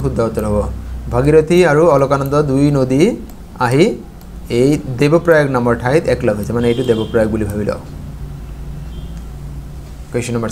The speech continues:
ছেভেণ্টি টু, হুইচ কাণ্ট্ৰি হেজ দ্য লাৰ্জেষ্ট কষ্ট লাইন? বিশ্বৰ কোন দেশত সর্ববৃহৎ উপকূল আছে। ইয়াত বিকল্প দিছে ইউ এছ এ, ৰাছিয়া, কানাডা and জাপান। শুদ্ধ উত্তৰ হ'ব অপশ্যন চি, কানাডা। পৃথিৱীৰ আটাইতকৈ বৃহত্তম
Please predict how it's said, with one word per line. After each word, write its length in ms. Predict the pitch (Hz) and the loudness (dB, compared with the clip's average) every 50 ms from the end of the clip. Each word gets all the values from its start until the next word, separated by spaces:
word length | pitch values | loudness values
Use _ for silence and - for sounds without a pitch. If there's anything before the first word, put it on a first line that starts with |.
| 110 - | 0 0
ছেভেণ্টি 320 | 131 127 127 131 131 139 139 - | 2 2 2 0 0 -2 -2 -2
টু, 100 | 160 160 170 196 226 220 - - - - - - - - - - - - - | 0 2 2 2 0 -2 -6 -12 -16 -18 -18 -18 -16 -16 -18 -18 -16 -2 2
হুইচ 180 | 160 180 190 190 - | 4 4 4 4 2
কাণ্ট্ৰি 200 | 185 180 170 185 185 | 0 2 4 4 4
হেজ 80 | 180 170 170 | 6 6 6
দ্য 40 | 147 143 | 6 6
লাৰ্জেষ্ট 300 | 143 147 156 160 151 - - 147 | 6 4 2 0 -2 -2 0 2
কষ্ট 220 | 151 151 147 - - 135 | 2 2 0 -2 0 0
লাইন? 180 | 123 110 107 104 101 - - - - - - - | 0 0 0 -2 -8 -10 -12 -14 -16 -6 -4 -2
বিশ্বৰ 240 | 127 - - 139 127 117 | 0 2 2 0 0 0
কোন 120 | 156 160 156 156 | -2 0 2 2
দেশত 220 | 147 165 165 165 170 147 - - - - - - - - - - | 4 4 4 4 2 -2 -10 -12 -18 -20 -20 -20 -20 -8 -6 -2
সর্ববৃহৎ 420 | 139 143 147 131 127 131 139 - - 139 | 0 0 0 0 0 0 0 0 -2 -2
উপকূল 300 | - 143 139 135 135 127 120 113 | 0 0 0 2 2 4 2 4
আছে। 160 | - 120 139 185 214 - - - - - - - - - | 4 2 2 2 0 -2 -6 -12 -16 -16 -16 -18 -12 -2
ইয়াত 140 | - 127 127 120 | 0 0 2 2
বিকল্প 200 | 139 135 156 147 160 151 | 2 2 4 4 4 4
দিছে 180 | 147 139 135 131 127 | 4 4 4 4 6
ইউ 80 | 127 135 131 | 6 4 4
এছ 80 | - 151 | 4 4
এ, 20 | 139 131 | 4 4
ৰাছিয়া, 260 | 123 127 135 131 131 - | 4 4 2 0 2 2
কানাডা 240 | 131 123 123 123 120 120 | 0 0 2 2 2 2
and 80 | 123 123 120 - 120 110 113 | 0 -2 -4 -6 -6 -2 -2
জাপান। 300 | 113 107 - 131 151 180 202 226 - - - - - - | -2 0 0 0 0 0 -2 -4 -6 -10 -14 -18 -10 -6
শুদ্ধ 160 | 131 123 120 123 113 | -4 2 4 4 4
উত্তৰ 160 | - 120 117 117 | 4 4 2 2
হ'ব 80 | 113 113 110 | 2 0 -2
অপশ্যন 220 | 110 - 135 143 156 151 - | -2 -2 -2 -2 -2 -4 -4
চি, 120 | - 147 156 175 196 208 - - | -2 2 2 4 2 2 0 -2
কানাডা। 320 | 240 - 107 101 95 - - - - - - - - - - - - - - - - - - - - - | -2 -2 0 -2 -2 -4 -4 -8 -14 -18 -20 -20 -20 -20 -20 -20 -18 -18 -20 -20 -20 -20 -20 -20 -16 -8
পৃথিৱীৰ 260 | - 127 120 143 147 143 | -6 -4 -2 0 2 2
আটাইতকৈ 220 | 135 135 - 151 131 117 120 | 0 0 0 -2 0 0 2
বৃহত্তম 440 | 127 143 151 151 151 160 156 156 | 2 2 2 2 2 2 2 2